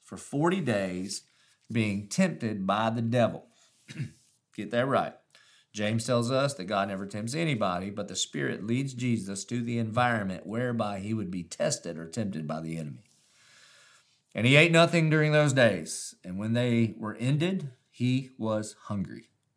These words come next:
<laughs> Maybe the biggest understatement in the whole Bible. Verse three, "The devil said to him, 'If you are the Son of God.'" All right, let's stop right there.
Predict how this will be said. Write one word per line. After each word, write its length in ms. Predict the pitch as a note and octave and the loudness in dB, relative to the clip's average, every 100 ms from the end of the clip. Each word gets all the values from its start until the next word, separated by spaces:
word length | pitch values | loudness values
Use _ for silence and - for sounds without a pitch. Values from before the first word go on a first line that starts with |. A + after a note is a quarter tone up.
| _ _ - - | _ _ -12 -8
<laughs> 560 | - _ _ _ _ | -8 _ _ _ _
Maybe 160 | - A2 | 0 2
the 80 | G2 | 4
biggest 240 | A2 G#2 | 2 2
understatement 540 | A2 G2 F#2+ F#2+ E2+ E2+ | 0 0 0 -2 -2 -6
in 20 | |
the 60 | |
whole 80 | E2+ | -6
Bible. 260 | C#2 - - _ _ _ _ _ _ _ _ - | -8 -12 -16 _ _ _ _ _ _ _ _ 0
Verse 280 | C#3 E3+ - | 6 6 6
three, 160 | A#2 | 0
"The 100 | G2 | 2
devil 320 | B2 E3 C#3 | 6 6 6
said 340 | C#3 - B2+ A2 | 4 2 0 -2
to 40 | |
him, 440 | G#2+ G#2 G2+ C3 - _ _ _ _ _ - - - _ _ - | -4 -4 -4 -6 -10 _ _ _ _ _ -20 -20 -20 _ _ 4
'If 260 | A3+ A#3+ A3+ | 4 4 2
you 180 | G#3+ | 2
are 300 | E3 C3+ G2+ | 4 4 4
the 80 | G2+ | 0
Son 240 | - A#2+ A2+ | 0 0 0
of 100 | G2+ | -2
God.'" 320 | G2+ D#2 D2 | -4 -6 -8
All 60 | |
right, 80 | F#2+ | -10
let's 140 | G2 - | -8 -6
stop 260 | F#2+ F#2+ | -6 -8
right 180 | C#2+ - | -12 -14
there. 280 | - - | -18 -18